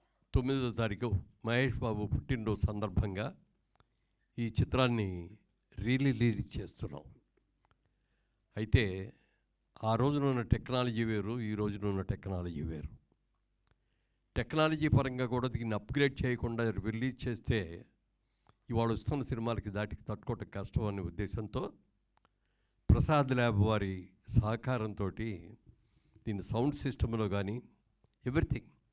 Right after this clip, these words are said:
దాని కలర్ కానీ, ప్రింటింగ్ కానీ, everything టెక్నికల్గా అద్భుతంగా తయారు చేసి ఇవాళ, ఇవాళ ఇప్పుడే తీసిన కొత్త సినిమా ఎలా ఉంటుందో అలా ఉండేటట్టుగా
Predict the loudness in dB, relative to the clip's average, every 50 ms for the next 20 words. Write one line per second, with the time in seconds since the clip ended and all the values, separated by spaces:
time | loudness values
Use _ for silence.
0 | _ _ _ _ _ -10 -10 -10 -8 -6 -4 -2 -2 -2 -4 -4 -4 -4 -4 -2
1 | -4 -4 0 0 0 0 0 -4 -6 -6 -4 -4 -4 -4 -4 -4 -6 -8 -6 -8
2 | -8 -4 -4 -2 2 2 2 2 0 -12 -20 _ _ _ _ _ _ _ _ _
3 | -4 -4 -2 0 0 0 0 0 -2 0 2 0 2 8 12 12 12 12 8 -2
4 | -4 -4 -4 -4 -4 -4 -4 -4 -6 -6 -6 -6 -4 -4 -4 -4 -4 -2 -2 0
5 | 0 0 -2 -4 -8 -10 -14 _ _ _ _ _ _ _ _ _ _ _ _ _
6 | 0 0 0 0 0 -2 2 4 4 4 4 4 2 0 0 -2 -2 -2 -2 -2
7 | -2 -2 -2 -2 -2 -2 -2 0 0 0 2 2 2 0 0 0 -2 -4 -2 0
8 | -2 0 0 -2 -2 -2 -2 -4 -2 -2 -4 -4 -4 -6 -8